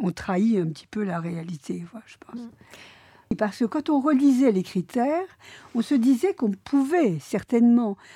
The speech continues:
Speaker 1: rapprocher les choses entre les deux domaines culturels et naturels.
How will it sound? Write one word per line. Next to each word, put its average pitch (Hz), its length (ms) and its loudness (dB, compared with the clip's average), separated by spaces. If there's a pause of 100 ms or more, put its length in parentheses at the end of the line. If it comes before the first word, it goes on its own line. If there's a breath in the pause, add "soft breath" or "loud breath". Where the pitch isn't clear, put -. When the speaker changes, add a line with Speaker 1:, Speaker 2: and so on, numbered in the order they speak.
(120)
Speaker 1:
rapprocher 247 640 -2
les 180 120 -4
choses 220 460 -6
entre 208 240 -4
les 190 160 0
deux 190 460 -2 (240 soft breath)
domaines 196 340 2
culturels 196 560 -4
et 185 60 -4
naturels. 214 580 -10